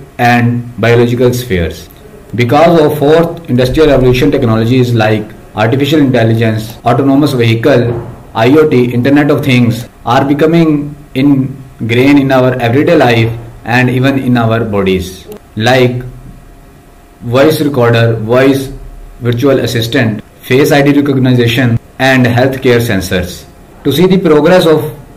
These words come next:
different industries, we need to go in past. Number one, first industri-, revol-, revolution. Around seventeen sixteen, and it is powered by a major contribution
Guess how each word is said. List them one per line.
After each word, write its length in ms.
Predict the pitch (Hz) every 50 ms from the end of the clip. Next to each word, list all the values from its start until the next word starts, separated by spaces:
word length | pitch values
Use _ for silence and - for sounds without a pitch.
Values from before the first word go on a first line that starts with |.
| - - 117
different 400 | 117 127 127 143 160 170 175 151
industries, 460 | 147 143 135 135 135 139 151 151 139 131
we 360 | 135 139 147 147 151 143 143
need 420 | - - 127 120 131 147 143 -
to 120 | 175 165 139
go 480 | 123 127 120 120 120 120 120 - - - -
in 220 | 123 120 120 120 120
past. 420 | 104 95 90 87 87 - - - - - - - - - - - -
Number 300 | - 123 135 165 185 180
one, 440 | 165 156 143 139 143 143 143 - - - - - - - - - - - -
first 380 | - - - 160 170 175 175 175 175 -
industri-, 360 | 147 147 143 135 139 - -
revol-, 560 | 120 120 120 120 123 127 123 123 - - -
revolution. 580 | 117 113 110 110 104 98 90 - 92 85 85 - - - - - - - - - - - - - - - - - - - - -
Around 320 | 127 139 143 151 160 151
seventeen 400 | - 156 143 143 156 165 180 185
sixteen, 680 | - - 185 - - 147 143 135 127 131 127 - - - - - -
and 140 | 117 143 160
it 140 | 170 170
is 360 | 175 175 170 175 175 - - - - - - - - - - - - - - - -
powered 280 | 123 131 147 165 165 160
by 120 | 147 139 135 131
a 40 | 131
major 300 | 127 123 131 127 170 165
contribution 720 | 160 139 127 117 123 127 113 120 117 117 135 127 127 120